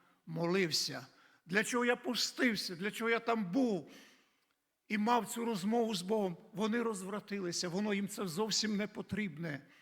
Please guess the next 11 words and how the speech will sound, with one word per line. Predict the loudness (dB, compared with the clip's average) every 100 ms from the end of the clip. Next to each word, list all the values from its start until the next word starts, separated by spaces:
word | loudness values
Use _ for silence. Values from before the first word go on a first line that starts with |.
| _
Те, | -2 0
що | 0 2
я | 2 4
несу | 2 0 -2 -4
для | -4 -4
них, | -4 -6 -10 -20 -20 _
цю | -8 -6
Божу | 4 4 6 2
роботу, | 0 -2 -2 -4 -4
Божі | -2 -2 0 -2
слова. | -4 -4 -2 -2 -4